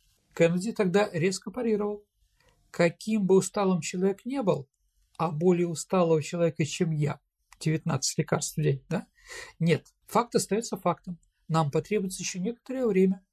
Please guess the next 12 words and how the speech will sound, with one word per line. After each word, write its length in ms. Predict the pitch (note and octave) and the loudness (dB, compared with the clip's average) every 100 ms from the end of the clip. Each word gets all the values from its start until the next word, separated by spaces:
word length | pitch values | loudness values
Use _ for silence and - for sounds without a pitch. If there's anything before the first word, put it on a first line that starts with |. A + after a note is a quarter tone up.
| _ _ _ | _ _ _
чтобы 360 | - - F3+ F#3+ | -4 0 0 0
догнать 440 | D3+ C3+ G3 - - | 0 -2 -4 -6 -4
Советский 680 | - D#3+ B2+ C3+ - - | 0 2 2 0 -2 -6
Союз. 540 | F#3 G3 E3 C#3+ - - _ _ _ _ - - | -4 -2 -2 -4 -8 -16 _ _ _ _ -20 -8
И 100 | F#3 D3+ | -2 0
мы 140 | C#4+ | 2
должны 300 | C4 F#3+ G3 | 0 2 0
это 160 | A#3+ - | -2 -6
признать". 480 | E3 C#3+ C#3+ - _ _ _ _ _ - | -4 -2 -2 -6 _ _ _ _ _ 0
Ну, 300 | E3 C#4 - | 2 2 0
при 220 | E3+ C3+ B2 | 2 2 2
нём, 300 | D#3+ A#3+ | 0 -2